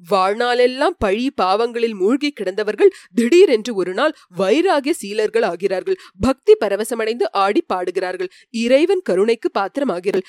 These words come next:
மனித சமூகத்துக்கு ஒப்பற்ற தொண்டுகளும் புரிகிறார்கள். இதற்கு மாறாக நெடுங்காலமாய் தூய்மையான களங்கமற்ற வாழ்க்கை நடத்தியவர்கள் திடீரென்று ஒரு நாள் வழுக்கி விழுகிறார்கள். அப்படி விழும்போது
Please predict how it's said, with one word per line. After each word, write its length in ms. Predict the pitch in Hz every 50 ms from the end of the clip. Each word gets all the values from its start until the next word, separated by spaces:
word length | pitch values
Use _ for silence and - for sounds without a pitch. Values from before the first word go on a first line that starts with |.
| - _
மனித 480 | _ 220 233 269 277 294 339 381 440 453
சமூகத்துக்கு 720 | - - 185 175 196 214 240 220 - - 214 202 - 220
ஒப்பற்ற 420 | 202 185 - - 277 269 - - 339
தொண்டுகளும் 500 | - - 165 170 170 208 202 247 - - 269
புரிகிறார்கள். 460 | 190 190 180 190 185 175 175 180 202 202 - - - _ _ _
இதற்கு 540 | - 254 226 202 190 190 196 - - - 190
மாறாக 580 | 175 165 165 170 180 202 214 226 - 440 427 - - _ _ 196 202
நெடுங்காலமாய் 960 | 220 233 254 254 370 370 370 - 226 190 185 202 226 233 240 254 277 254 - _
தூய்மையான 640 | 269 262 285 320 339 330 370 359 349 359 392 440 427 - -
களங்கமற்ற 540 | 196 180 196 208 240 240 240 - - - 262
வாழ்க்கை 380 | 180 175 175 208 208 - 285 247
நடத்தியவர்கள் 640 | 208 180 - - - 240 226 208 226 226 302 330 330 - - - _ 180
திடீரென்று 680 | 196 226 262 285 370 370 415 - 226 208 202 - 247
ஒரு 200 | 202 180 185 185
நாள் 240 | 196 226 254 240 240 - - _
வழுக்கி 480 | - 254 294 302 311 311 330 - - 415
விழுகிறார்கள். 580 | - 175 180 196 180 185 190 185 185 190 196 202 - _ _ _
அப்படி 400 | - 247 240 _ - 240 196 190
விழும்போது 640 | 170 170 175 196 214 202 247 247 262 311 440 415